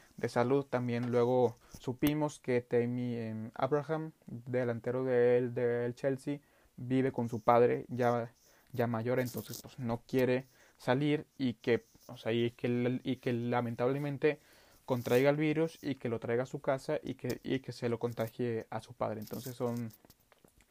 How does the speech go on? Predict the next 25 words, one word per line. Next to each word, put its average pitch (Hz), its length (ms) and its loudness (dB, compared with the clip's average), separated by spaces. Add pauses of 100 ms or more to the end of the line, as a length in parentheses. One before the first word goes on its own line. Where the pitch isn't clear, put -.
(320)
son 135 120 -4
temas 143 280 0
muy 143 160 0
complicados 147 760 0 (280)
que - 100 -2
hay 120 120 0
que, 117 420 -2 (560)
que - 100 0
hay 117 140 2
que 120 280 0 (160)
tomar 123 280 4
en 123 60 -2
cuenta, 151 260 0
pero 117 160 2
bueno, 110 240 -2
hoy 151 240 6
se 160 140 -4
regresó 117 540 2
a 120 120 2
los 117 140 -2
entrenamientos 165 840 -4 (880)
y 151 380 2
bas-, 143 220 -2
bas-, 143 360 0
básicamente 160 720 -2